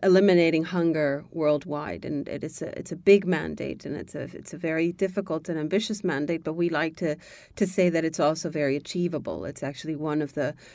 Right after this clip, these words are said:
challenges that humankind is dealing with that is actually, uh, quite,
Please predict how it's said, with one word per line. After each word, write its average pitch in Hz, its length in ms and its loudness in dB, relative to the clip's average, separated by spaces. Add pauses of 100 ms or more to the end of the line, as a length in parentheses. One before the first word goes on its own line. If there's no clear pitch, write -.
(100)
challenges 180 600 4
that 156 160 -2
humankind 160 800 -2
is 160 120 -10
dealing 185 360 2
with 160 200 -4
that 165 140 -2
is 160 260 -4
actually, 170 560 -2 (300)
uh, 160 160 -6
quite, 202 560 0